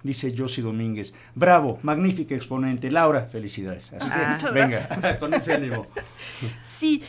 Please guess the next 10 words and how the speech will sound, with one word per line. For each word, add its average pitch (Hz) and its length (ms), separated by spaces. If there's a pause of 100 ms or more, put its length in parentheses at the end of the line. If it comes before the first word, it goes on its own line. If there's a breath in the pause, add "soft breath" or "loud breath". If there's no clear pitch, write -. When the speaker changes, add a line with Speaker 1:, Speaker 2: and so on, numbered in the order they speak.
(120)
Speaker 3:
bueno, 294 580
a 294 120
mí, 370 240 (260)
em, 240 560 (140)
entiendo 320 500
sí 320 160
esas 302 240
buenas 269 300
intenciones. 208 840 (1040 loud breath)
Eh, 208 540